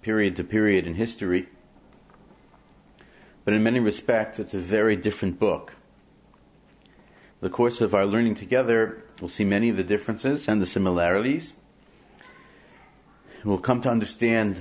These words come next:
the nature of the Sefer and the purpose of its writing for the generations. We'll come to see the differences between Yehoshua and his time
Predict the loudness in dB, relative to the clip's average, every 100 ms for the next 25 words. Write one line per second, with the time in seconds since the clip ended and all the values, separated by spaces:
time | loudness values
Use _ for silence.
0 | -6 -2 2 0 0 0 0 0 -4 -4
1 | -4 -2 -2 0 0 2 2 0 -4 -8
2 | -16 -12 -4 -2 -2 -4 -2 0 -2 0
3 | 2 2 2 -2 -4 -18 _ _ _ _
4 | _ _ _ _ _ -20 _ _ _ -12
5 | -6 -2 0 2 2 0 -2 -4 -8 -14
6 | -20 _ _ _ _ _ _ _ _ -20
7 | -20 -20 _ _ _ _ _ _ -20 -4
8 | -2 -2 -8 -2 0 2 0 -2 -6 -4
9 | -8 -6 -8 -2 2 2 2 2 2 -2
10 | -2 2 2 2 0 -4 -6 -4 -6 -2
11 | 0 2 0 -2